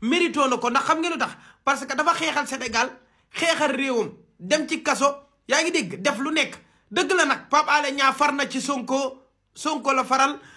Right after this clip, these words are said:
journaliste wut a far, yooyu yëpp dëgg la. Mais tamit loolu man mënu ma cee wax dara. Xam nga lu tax? Parce que ñun danoo amoon gouvernement, di fol num ñu neexee, di follee num ñu neexee. Yaa ngi dégg? Ku xool Assemblée nationale la fa nekkoon,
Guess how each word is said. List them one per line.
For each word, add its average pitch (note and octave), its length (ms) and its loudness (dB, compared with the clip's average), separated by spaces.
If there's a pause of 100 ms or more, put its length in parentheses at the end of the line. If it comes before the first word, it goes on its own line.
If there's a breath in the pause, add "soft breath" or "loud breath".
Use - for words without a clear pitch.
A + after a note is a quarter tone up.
journaliste C#4 540 0
wut C4 220 -2
a B3+ 60 0
far, C4 260 -2
yooyu E4 260 0
yëpp F4+ 220 -2
dëgg B3+ 180 -2
la. F#3 200 -4 (360 soft breath)
Mais E4 240 0
tamit D#4+ 220 0 (460)
loolu D#4+ 580 4
man D4 200 0
mënu D#4+ 220 -2
ma E4 120 0
cee C#4+ 120 -4
wax B3+ 160 -4
dara. B3+ 220 2
Xam D#4 180 -2
nga F4+ 80 0
lu E4+ 80 -2
tax? C4 140 0 (440 soft breath)
Parce C#4 260 -4
que C#4+ 100 -8
ñun F4 240 -4 (160)
danoo C#4+ 280 2
amoon C#4+ 280 -2
gouvernement, A#3 560 -4 (500)
di F3+ 160 -4
fol C#4 240 2
num C#4 180 -2
ñu C#4+ 100 -6
neexee, C4 560 -2 (340)
di F3+ 160 -4
follee C#4 400 0
num C4 180 -4
ñu C4+ 80 -4
neexee. A3+ 560 -4 (280)
Yaa A#3 120 2
ngi D#4+ 100 -2
dégg? C4+ 260 -4 (240 soft breath)
Ku - 100 -4
xool E4+ 240 6 (140)
Assemblée D4 420 0
nationale C4 460 -4
la B3+ 80 -2
fa C#4+ 120 0
nekkoon, C4 360 -6